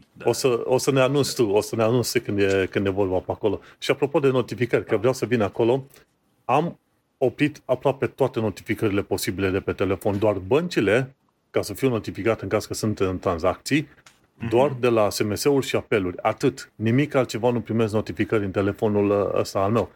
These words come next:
Speaker 2: Și am ci-, am început să citesc foarte bine, cărți fizice. Dincolo, d-, efectiv, scap de, de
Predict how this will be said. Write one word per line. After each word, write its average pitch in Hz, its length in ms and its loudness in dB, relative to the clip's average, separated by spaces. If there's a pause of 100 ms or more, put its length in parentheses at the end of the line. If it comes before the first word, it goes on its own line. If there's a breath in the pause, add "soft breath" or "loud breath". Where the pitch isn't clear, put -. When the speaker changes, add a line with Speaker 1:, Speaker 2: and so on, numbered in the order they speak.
(140 soft breath)
Speaker 2:
Și - 100 -10
am 120 80 2
ci-, - 140 -6 (260)
am 117 140 2
început 131 320 -2
să 131 100 -2
citesc 135 320 -4
foarte 147 200 -4
bine, 135 320 -2
cărți 151 360 -4 (200)
fizice. 101 480 -4 (600)
Dincolo, 117 800 0 (300)
d-, - 160 -10 (640)
efectiv, 143 380 0
scap - 360 -4
de, 123 280 2
de 107 800 2